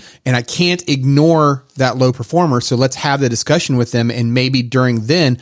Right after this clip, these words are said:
I'll learn that, like, oh, there's this major thing going on in their life that is, uh, you know, why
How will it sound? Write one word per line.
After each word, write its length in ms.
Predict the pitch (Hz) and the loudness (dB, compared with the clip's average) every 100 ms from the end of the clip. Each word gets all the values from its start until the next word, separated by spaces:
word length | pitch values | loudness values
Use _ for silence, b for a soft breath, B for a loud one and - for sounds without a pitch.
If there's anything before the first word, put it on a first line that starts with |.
| B B - | B B 0
I'll 240 | 147 151 | 2 2
learn 440 | 156 208 170 127 | 0 0 2 0
that, 160 | 117 - | -2 -4
like, 180 | 135 - - | -6 -4 0
oh, 360 | 180 123 101 B B _ | 2 2 -2 B B _
there's 260 | 131 131 123 | 0 2 0
this 240 | 127 - | -4 -2
major 360 | 135 131 131 127 | -2 0 0 0
thing 220 | 151 156 | -2 0
going 200 | 127 117 | 0 0
on 320 | 113 113 113 - | 0 0 -2 -4
in 100 | 117 | -2
their 180 | 113 110 | 0 0
life 380 | 123 139 127 - | 2 0 0 -2
that 140 | 113 | 0
is, 400 | 110 107 - - - | 0 0 -4 -8 -8
uh, 300 | 104 101 95 b b b - | -6 -6 -8 b b b -8
you 80 | 113 | -4
know, 80 | |
why 640 | 98 110 127 147 139 113 | -2 0 2 2 0 -2